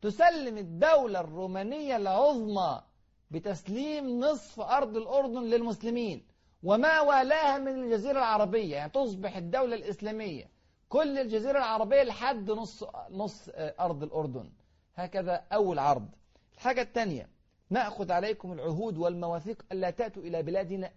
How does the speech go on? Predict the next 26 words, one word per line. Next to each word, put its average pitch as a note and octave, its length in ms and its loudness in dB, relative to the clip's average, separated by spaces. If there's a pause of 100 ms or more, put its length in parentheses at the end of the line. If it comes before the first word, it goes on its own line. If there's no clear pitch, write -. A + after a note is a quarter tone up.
(140)
أبدًا G#3 640 -2
بعد G3+ 280 0
ذلك G3 300 -4
لحرب"، D3+ 380 -4 (360)
يعني F3 240 -4
ما F#3 80 -6
يسمى G3+ 320 -6
بالسلم F#3 380 -4
الأبدي، E3 460 -4 (340)
خلاص E3+ 480 -4 (280)
بطلنا G3 460 -4
حرب G3+ 360 -4
بين F3 180 -6
الدولة F#3+ 320 0
الرومانية F#3 560 -6 (220)
وبين E3 240 -2
الدولة F3 360 -2
الإسلامية. D3 600 -8 (340)
والحاجة A#3+ 360 -2
الثالثة: A#3 480 -4 (1200)
"وعليكم A#3 560 4
بأهل A3 280 -2
فارس F3+ 580 -6 (480)
ونحن F#3+ 560 -4
نقاتلهم E3+ 1400 -6
معكم E3+ 640 -4